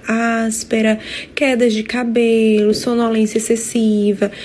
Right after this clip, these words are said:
dificuldade de se concentrar, dificuldade de memória, fraqueza, tem muita alteração de humor, principalmente transtornos depressivos e alterações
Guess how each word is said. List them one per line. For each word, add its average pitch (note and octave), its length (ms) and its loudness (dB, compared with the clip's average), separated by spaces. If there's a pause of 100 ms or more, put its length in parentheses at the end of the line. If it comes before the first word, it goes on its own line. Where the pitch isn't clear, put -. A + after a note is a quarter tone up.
(160)
dificuldade C#4+ 540 2
de - 80 -8
se B3 80 -4
concentrar, A3+ 760 -2
dificuldade B3 640 0
de A3+ 100 0
memória, G#3 1120 2 (280)
fraqueza, A#3 960 2
tem B3 160 0
muita C#4+ 220 0
alteração C4 440 -2
de A#3 120 0
humor, A#3+ 180 0
principalmente B3 580 -4
transtornos A3+ 520 -2
depressivos G#3+ 1120 0 (340)
e A4+ 120 -2
alterações D#4 840 0